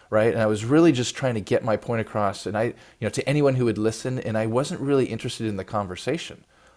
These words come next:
I was like, "You, you're wrong, you don't get it, you don't understand why your action or your inaction is blah, blah, blah." And I was just, I was dogmatic, I was preachy, I was, I was self-righteous.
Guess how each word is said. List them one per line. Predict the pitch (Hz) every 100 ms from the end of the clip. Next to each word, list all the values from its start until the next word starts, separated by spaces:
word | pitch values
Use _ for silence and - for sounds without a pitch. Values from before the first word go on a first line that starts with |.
| _
I | 107
was | 113
like, | 110 104
"You, | 107 139 175 156
you're | 120 175
wrong, | 156 117 113 113 92
you | 117
don't | 143 -
get | 117 101
it, | 101 98
you | 107 127
don't | 147
understand | 127 110 - 113 110 101
why | 101 98
your | 101 98 117
action | 104 104 - 107
or | 90
your | 92 117
inaction | 110 104 101 - 107 98 - - _
is | 95 90
blah, | 104 101
blah, |
blah." | 98 76
And | 90
I | 101
was | 104
just, | 110 -
I | -
was | 82
dogmatic, | - 87 90 101 113 117 113
I | 90
was | 80 -
preachy, | - 107 - 104 - - - _
I | -
was, | 87 - -
I | 85
was | 87
self-righteous. | - 101 - 95 98 - 95